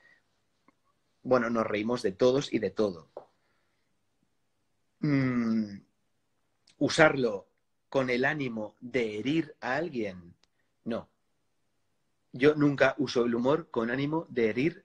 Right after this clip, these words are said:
a nadie. Uso el humor con ánimo de reírnos en común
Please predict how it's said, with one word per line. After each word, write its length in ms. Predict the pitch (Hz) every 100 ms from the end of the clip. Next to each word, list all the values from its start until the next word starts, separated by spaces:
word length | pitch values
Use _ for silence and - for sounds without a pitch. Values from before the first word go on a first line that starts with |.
| _
a 100 | 107
nadie. 460 | 113 95 92 85 - _ _ _ _ _ _ _ _ -
Uso 380 | 139 - 127 -
el 160 | 110
humor 420 | 110 131 165 196 -
con 220 | 113 117
ánimo 380 | 131 151 170 180
de 380 | 120 123 160 - _ _ _ _ _ _ _ _ _ _ -
reírnos 840 | 127 123 123 131 143 156 190 196 -
en 200 | 127 120
común 520 | 107 110 135 170